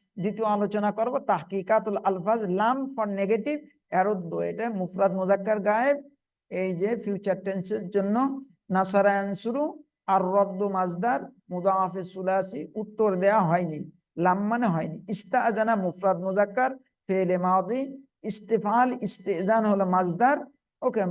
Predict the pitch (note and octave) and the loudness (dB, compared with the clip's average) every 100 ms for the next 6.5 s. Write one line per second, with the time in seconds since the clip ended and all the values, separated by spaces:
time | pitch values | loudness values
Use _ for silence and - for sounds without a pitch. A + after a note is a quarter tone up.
0 | E3 - - - F3+ F#3 F#3+ A3+ B3+ A3+ | -6 -12 -18 -4 0 4 4 2 4 2
1 | G#3 F3 C#3+ - _ _ _ _ _ _ | 2 0 0 -6 _ _ _ _ _ _
2 | _ _ _ _ _ G3 A3 F#3+ A#3 A#3 | _ _ _ _ _ 0 2 4 2 2
3 | A3+ G#3 G3 F#3+ G#3 G3 B3 B3 G3 F#3+ | 0 0 0 -2 -4 -4 -4 -4 -2 0
4 | F3 F#3+ F3+ G3+ G#3+ C4 C4+ - - F3+ | 0 0 -2 -2 0 0 -2 -8 -10 -6
5 | F#3+ F3 F3+ A3 C4+ C#4 - F#3 F3+ G3+ | -2 0 2 2 0 -2 -2 -4 -2 -4
6 | G3+ C#4+ - F3+ | -2 -6 -2 -4